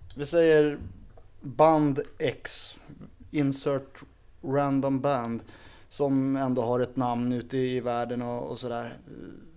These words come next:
Vi sätter dem på en klubb här i, i Stockholm eller en,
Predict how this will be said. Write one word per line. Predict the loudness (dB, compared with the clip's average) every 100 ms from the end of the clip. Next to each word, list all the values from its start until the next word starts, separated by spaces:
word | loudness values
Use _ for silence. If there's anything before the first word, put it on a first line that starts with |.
| -20 -18 -10
Vi | 0
sätter | 0 2 2
dem | 4 2 -2 -10 -20 -20 -20 -20 -20 -20 -18 -18 -20 -6
på | -2
en | 0
klubb | 2 2 2
här | 0 2
i, | 2 0 -4
i |
Stockholm | -6 -6 -6 -2 0 0
eller | 0 -2
en, | -4 -6 -8